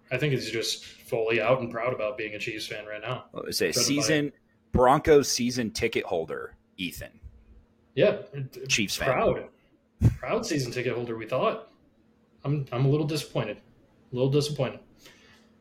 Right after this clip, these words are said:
Speaker 1: But Chiefs win the Super Bowl. Travis Kelce proposes to Taylor Swift on the
Speaker 2: What?
Speaker 1: field after the game.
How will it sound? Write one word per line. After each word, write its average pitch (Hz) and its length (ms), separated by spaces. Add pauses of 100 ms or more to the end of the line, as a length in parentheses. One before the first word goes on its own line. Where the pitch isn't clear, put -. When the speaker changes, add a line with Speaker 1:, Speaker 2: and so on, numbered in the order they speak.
(140)
Speaker 1:
But 135 480 (840)
Chiefs 180 420
win 160 160
the 151 80
Super - 280
Bowl. - 180 (1120)
Travis 131 360
Kelce 117 600 (420)
proposes 120 600
to 110 100
Taylor 139 340
Swift 113 540 (200)
on 120 300
the 131 60
Speaker 2:
What? 95 280
Speaker 1:
field - 180 (360)
after 117 440
the 110 80
game. 101 260